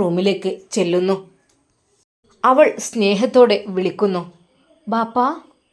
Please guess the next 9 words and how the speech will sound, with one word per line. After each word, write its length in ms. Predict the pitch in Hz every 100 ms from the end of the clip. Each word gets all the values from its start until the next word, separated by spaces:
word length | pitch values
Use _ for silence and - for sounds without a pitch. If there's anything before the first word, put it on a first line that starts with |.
| _ _ _ _ _ _ _ _
അവളുടെ 400 | 226 226 254 247 - - 247
ആ 20 | 277
വിളി 180 | 247 247 240
കേട്ടോ 480 | 220 202 - - 220 170 - _ _ 233
എന്തെന്നറിയില്ല, 680 | 214 220 233 190 190 196 190 - _ _ _ _ _ _ _ _ _ _ _ _ _ _ _
അയാളുടെ 460 | 214 196 208 220 208 - -
കണ്ണുകൾ 400 | 269 285 330 311 254 214
നിറയുന്ന 380 | 196 202 226 254 208
പോലെ 220 | 196